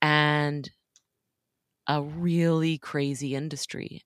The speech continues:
And with that in mind, I think it is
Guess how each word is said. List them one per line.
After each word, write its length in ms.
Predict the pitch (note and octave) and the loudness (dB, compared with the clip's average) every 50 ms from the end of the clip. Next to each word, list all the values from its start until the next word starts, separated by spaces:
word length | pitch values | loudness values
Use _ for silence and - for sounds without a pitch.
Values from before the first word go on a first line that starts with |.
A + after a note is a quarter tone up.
| _ _ | _ _
And 260 | D#3+ D#3+ E3 E3+ E3+ | 2 4 4 2 2
with 180 | F3 G#3 G3+ - | 2 2 4 6
that 180 | A3 A#3 A#3+ | 8 8 8
in 140 | B3 B3 A#3+ | 8 6 4
mind, 400 | A#3 A3+ B3+ C4+ B3 G3 D#3+ - | 4 4 4 4 4 4 4 4
I 100 | D#3 D#3 | 4 4
think 260 | - - F3+ E3+ E3 - | 2 0 -2 0 2 2
it 140 | E3+ E3 E3 | 2 4 4
is 380 | E3 E3 E3 E3 D#3+ D#3 - | 4 4 2 2 0 -4 -8